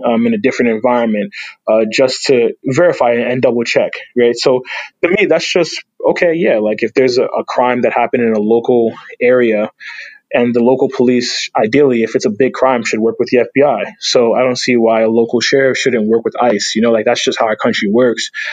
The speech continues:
I don't see why that's an issue. It's just, it's tough, man. Like,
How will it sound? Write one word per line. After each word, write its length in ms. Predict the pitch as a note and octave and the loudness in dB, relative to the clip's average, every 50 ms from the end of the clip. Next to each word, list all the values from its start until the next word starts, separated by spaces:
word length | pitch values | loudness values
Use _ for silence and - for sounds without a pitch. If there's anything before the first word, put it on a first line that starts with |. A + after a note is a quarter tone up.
| - - - | -8 -4 0
I 40 | C#3+ | 0
don't 100 | C3 B2 | 0 0
see 120 | - B2+ | 0 2
why 140 | B2 A#2+ A#2 | 2 2 2
that's 180 | A2+ A2+ - - | 2 0 0 0
an 60 | B2 | 0
issue. 340 | B2 A#2+ - A#2 G#2+ F#2+ - _ _ _ _ _ _ _ - | 0 0 0 -2 -2 -4 -4 _ _ _ _ _ _ _ -2
It's 60 | E3+ G3 | 0 0
just, 220 | G#3 - - - | 0 0 0 -2
it's 200 | E3+ - - - | -2 -4 -2 -2
tough, 220 | - G#3+ A3+ - - | -2 -2 -2 -2 -2
man. 240 | A#2 A#2 A2+ A2+ A#2+ | -2 0 0 0 0
Like, 200 | A#2 A#2 A2+ | 0 0 -2